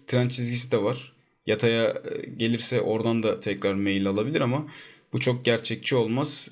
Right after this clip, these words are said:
Tepki alabilmesi ile alakalı. Olumlu senaryo için konuşayım. İki bin beş yüz seksen beşin üstüne atıp, e, yeni bir A T H ve, e, yükseldiği kadar şurada yaptığı,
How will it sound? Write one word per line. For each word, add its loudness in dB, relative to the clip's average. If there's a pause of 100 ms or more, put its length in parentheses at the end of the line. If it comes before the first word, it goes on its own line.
Tepki 2
alabilmesi 0
ile 0
alakalı. -2
Olumlu 2
senaryo 2
için -6
konuşayım. -6 (520)
İki 2
bin 2
beş 2
yüz -2
seksen 2
beşin 0
üstüne 0
atıp, -4 (720)
e, -2
yeni 4
bir 0
A 0
T -2
H 0
ve, 4 (680)
e, 2
yükseldiği 2
kadar 2
şurada 0
yaptığı, 0